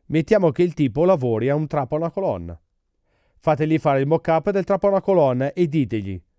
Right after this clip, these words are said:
"D'accordo." Fategli avere meno sconfitte possibile.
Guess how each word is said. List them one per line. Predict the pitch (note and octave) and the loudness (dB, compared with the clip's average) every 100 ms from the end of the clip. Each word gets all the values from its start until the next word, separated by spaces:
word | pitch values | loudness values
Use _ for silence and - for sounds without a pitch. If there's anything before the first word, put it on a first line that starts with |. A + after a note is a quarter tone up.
| _ _ _ | _ _ _
"D'accordo." | G#3 G3 B3 C#3+ F#2+ F2 _ _ _ _ _ _ _ _ | -2 2 2 0 -4 -12 _ _ _ _ _ _ _ _
Fategli | - F#3+ G3 F#3+ | 0 2 4 2
avere | F#3+ F#3+ D#3 C#3+ | 2 4 2 2
meno | E3 G#3 | 0 -2
sconfitte | - F#3+ F#3 F3+ A3+ | 0 -2 0 -2 0
possibile. | A3 F3+ C4 F3 A#2 G2 | 0 -2 -4 -4 -6 -6